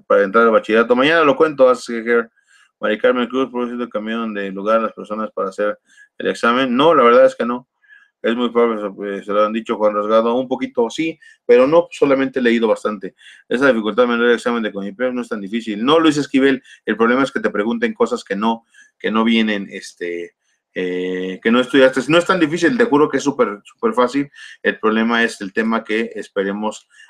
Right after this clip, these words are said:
hayas estudiado. Dani Pau, hola, Pamelish. Vale, nos ama, profesor. Algunos más que otros, Diego Abraham. Bueno, entonces seguimos. Treinta y seis, eh, C,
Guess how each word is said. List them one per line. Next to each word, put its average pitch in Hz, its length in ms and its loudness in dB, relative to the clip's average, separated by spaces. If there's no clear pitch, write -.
hayas 104 300 0
estudiado. 92 540 -4
Dani 101 280 -4
Pau, 113 420 2
hola, 101 560 0
Pamelish. 95 880 -8
Vale, 90 280 -6
nos 104 180 -2
ama, 123 200 2
profesor. 120 480 0
Algunos 127 400 2
más 123 160 0
que 127 100 2
otros, 110 300 2
Diego 101 400 2
Abraham. 92 400 -6
Bueno, 151 240 4
entonces 147 380 2
seguimos. 139 600 2
Treinta 147 320 4
y 147 80 2
seis, 190 580 -2
eh, 123 560 -2
C, 170 420 -2